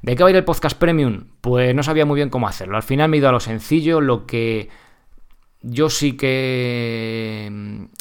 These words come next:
consumiría o pagaría por ello, ¿no? Al final dices, "Joder, yo tal". Entonces, bueno, después de haberos preguntado, haber contrastado información, va a ser de la siguiente manera. A ver si lo explico de forma clara y rápida para no marearos mucho la cabeza.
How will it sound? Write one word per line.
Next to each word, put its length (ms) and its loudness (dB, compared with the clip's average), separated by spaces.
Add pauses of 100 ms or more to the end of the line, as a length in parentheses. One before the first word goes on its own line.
(240)
consumiría 640 -2
o 60 -2
pagaría 340 0
por 140 -4
ello, 180 -8
¿no? 160 -8
Al 60 -10
final 360 -8
dices, 240 -14
"Joder, 400 -10 (260)
yo 280 -8
tal". 220 -6
Entonces, 240 -4
bueno, 240 -4
después 220 -6
de 40 0
haberos 180 0
preguntado, 440 -2
haber 120 -2
contrastado 540 -4
información, 600 -6 (760)
va 140 0
a 20 4
ser 140 0
de 80 2
la 80 2
siguiente 340 -2
manera. 320 -8 (300)
A 40 -20
ver 80 -8
si 80 -4
lo 60 0
explico 240 -2
de 80 -2
forma 280 -2
clara 200 0
y 40 -2
rápida 340 0
para 140 -4
no 80 -4
marearos 300 -2
mucho 220 -6
la 140 -6
cabeza. 320 -12